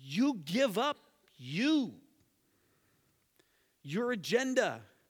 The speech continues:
your passions, your definition of right and wrong. You give up your rights.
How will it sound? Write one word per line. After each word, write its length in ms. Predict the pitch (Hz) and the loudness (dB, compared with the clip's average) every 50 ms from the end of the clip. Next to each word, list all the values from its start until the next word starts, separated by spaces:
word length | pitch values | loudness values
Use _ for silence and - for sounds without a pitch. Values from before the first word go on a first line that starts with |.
| _ _ _ _ _ _ _ _ _ _ _ | _ _ _ _ _ _ _ _ _ _ _
your 180 | 151 185 247 - | -4 -2 -2 -2
passions, 880 | - - - 220 262 254 220 - - 214 185 156 120 110 - - - _ _ - - - _ | -2 -4 -2 -2 -2 -2 -4 -6 -6 -6 -4 -6 -8 -10 -14 -18 -18 _ _ -20 -20 -20 _
your 720 | - 127 123 127 127 131 143 196 233 247 294 294 294 294 | -18 -14 -14 -12 -10 -6 -2 2 2 4 4 4 4 2
definition 800 | 214 170 226 240 226 - - 220 208 208 220 - - 240 - 196 | 2 0 -2 -2 -2 -2 -6 -8 -6 -6 -8 -6 -6 -6 -4 -4
of 140 | 196 170 165 | -6 -6 -6
right 240 | 175 175 175 180 175 | -4 -4 -4 -4 -6
and 180 | 180 160 147 | -6 -6 -6
wrong. 340 | 147 151 147 143 135 117 107 101 _ _ _ _ _ _ _ _ _ _ _ - - - - - | -6 -8 -8 -8 -10 -12 -16 -20 _ _ _ _ _ _ _ _ _ _ _ -20 -20 -20 -18 -10
You 180 | 143 180 240 214 | -6 -6 -6 0
give 220 | 185 233 208 208 | 0 0 0 0
up 180 | 226 220 - 226 | -4 -4 -6 -8
your 160 | 233 233 226 | -6 -6 -6
rights. 920 | 202 190 247 247 - - - 131 - - - - - - - - - | -4 -2 -2 -2 -2 -4 -6 -8 -10 -12 -12 -12 -10 -12 -12 -14 -18